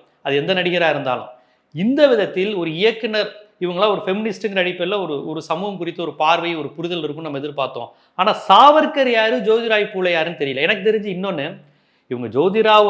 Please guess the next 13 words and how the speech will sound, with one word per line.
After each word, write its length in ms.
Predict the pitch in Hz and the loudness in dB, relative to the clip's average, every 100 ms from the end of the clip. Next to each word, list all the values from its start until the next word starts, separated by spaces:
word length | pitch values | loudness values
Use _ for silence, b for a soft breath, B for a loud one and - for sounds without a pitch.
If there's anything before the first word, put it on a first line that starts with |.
| 190 | 4
அளவுக்குலாம் 400 | 196 196 214 208 | 2 0 0 0
படிக்க 360 | 170 170 165 | -2 -2 -2
வேணாம். 180 | 139 - | -4 -6
ஜோதிராவ்லாம் 560 | 143 165 180 165 160 202 | -4 -2 0 2 2 -2
ஒரு 120 | 165 | -2
மிகப்பெரிய 420 | 147 175 175 196 | -6 -6 -6 -6
சீர்திருத்த 400 | 196 175 170 165 | -8 -12 -10 -10
சிந்தனையாளர், 880 | 147 147 156 147 156 190 - - _ | -10 -8 -4 -2 0 -2 -6 -20 _
அம்பேத்கருக்கே 680 | 131 156 202 - 180 180 190 | -4 -2 -2 0 -2 0 -4
முன்னோடியாக 540 | 165 165 180 170 156 175 | -4 -6 -4 -2 -2 -2
திறந்த 360 | 160 156 175 | -4 -2 -2
ஒரு 120 | 170 | -2
மராத்திய, 800 | 139 143 165 170 170 156 139 131 | -2 2 2 2 -2 0 0 -2